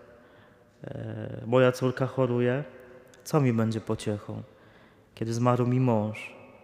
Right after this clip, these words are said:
parę lat temu, nie potrafię sobie poradzić z samotnością. Co będzie moją radością? Kiedy tak bardzo tęsknię za moją żoną, e, która zmarła wiele lat temu i od tego momentu musiałem się nauczyć gotować, sprzątać,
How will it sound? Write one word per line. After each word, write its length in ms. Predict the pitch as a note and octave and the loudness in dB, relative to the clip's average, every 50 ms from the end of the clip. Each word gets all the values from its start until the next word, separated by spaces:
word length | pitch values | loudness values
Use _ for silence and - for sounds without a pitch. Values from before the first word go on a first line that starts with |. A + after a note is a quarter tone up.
| - - - - - _ | -20 -20 -20 -20 -20 _
parę 220 | - A#2 A#2 A#2 | -2 0 2 2
lat 240 | A#2 A#2 A#2 - - | 2 2 0 -2 -2
temu, 240 | - B2+ A#2+ B2 B2+ | -2 -2 0 2 0
nie 120 | B2+ B2+ | 0 0
potrafię 440 | A#2+ - C3 - - C3+ C3+ - C#3+ | 0 -2 -4 0 0 -2 -2 -2 -6
sobie 280 | - - C3+ C3 C3+ C3 | -6 -6 -4 -4 -4 -4
poradzić 420 | - - C3+ C#3 C#3 C3+ C3+ C3+ | -2 0 2 2 2 0 -2 -6
z 80 | - - | -6 -6
samotnością. 920 | - D#3 D3 D#3 D#3 - - A#2+ A2 G#2 G#2 - - - G#2 G#2 A2 A2+ - - - - - - - - - - - _ _ _ _ _ _ _ _ | -4 -2 -2 -2 -2 -2 -2 -2 -2 -2 -4 -8 -8 -8 -6 -6 -6 -8 -10 -14 -20 -20 -20 -20 -20 -20 -20 -20 -20 _ _ _ _ _ _ _ _
Co 160 | _ - E3+ D#3 | _ 2 2 4
będzie 320 | C3+ B2 A#2 A2+ A2 A2 | 4 4 2 2 2 0
moją 320 | G#2+ A2 A2 A2 G#2+ A2 | 2 2 2 2 2 2
radością? 760 | G#2+ G#2 G#2 G#2 G#2+ G#2 G#2 - - - - A2+ G#2+ G#2+ G#2+ G#2+ - - - _ - - - - - - - - _ _ | 0 -2 -2 -2 -2 -4 -4 -6 -12 -10 -8 -6 -6 -6 -8 -10 -12 -18 -20 _ -20 -20 -20 -20 -20 -20 -20 -20 _ _
Kiedy 180 | - A#2+ B2 | 2 2 4
tak 180 | - - C3+ B2+ | 4 2 2 6
bardzo 300 | B2+ D#3 E3+ D#3+ D3+ D3+ | 8 8 8 8 6 4
tęsknię 460 | - - D#3+ D#3+ - - - D3+ D3+ | 6 6 4 4 4 2 2 2 4
za 120 | C3 C#3+ | 6 4
moją 340 | C#3 C#3 C#3+ C#3+ C3+ C3+ B2+ | 4 6 6 6 6 4 4
żoną, 440 | A2+ A2+ A2 G#2+ G#2+ G#2+ G#2 G#2+ A2 A2+ - - - - - - - - - - - - - - - - _ - - - | 4 4 4 4 4 2 2 0 -2 -4 -10 -16 -20 -20 -20 -20 -20 -20 -20 -20 -20 -20 -20 -20 -20 -20 _ -20 -18 -10
e, 260 | - A2+ A#2+ A#2 A#2 | -6 -4 -4 -4 -4
która 280 | - - - B2 A#2+ B2 | -6 -4 0 2 2 4
zmarła 420 | A#2 A#2+ B2+ B2+ B2+ A#2+ A#2+ A#2+ | 4 4 4 4 6 6 4 4
wiele 220 | A2+ B2 A#2+ A#2+ | 4 4 4 6
lat 220 | A#2 A#2+ A#2 A#2 - | 4 4 2 0 2
temu 300 | - B2+ B2 B2 B2 B2 | 2 2 4 4 2 2
i 160 | F#2 G#2+ G#2 | 2 2 2
od 180 | G2+ A#2+ - - | 0 0 0 0
tego 280 | - A#2+ A2 A#2 A#2 | -2 0 2 2 0
momentu 420 | G#2 A#2+ A#2 A#2 A#2 A#2 A2+ - A2+ | 2 2 2 2 2 2 0 -2 -4
musiałem 400 | A2+ A2+ A2+ - A2+ A#2 A2+ A2+ | -4 -4 -2 0 0 0 0 0
się 160 | - - A2+ | -2 -2 0
nauczyć 480 | A2+ A2+ A2 A2 A2 - - - G#2+ | 2 2 2 0 -2 -4 -6 -8 -6
gotować, 540 | G#2 - G#2+ - - A#2 A2+ A2 B2+ B2+ - | -2 -2 -2 2 4 2 4 4 2 0 -2
sprzątać, 840 | - - - - - - - - G2+ G2+ G#2 - - A#2+ - - - | -6 -12 -14 -14 -12 -10 -6 -4 -2 -4 -2 -2 -4 -6 -6 -8 -18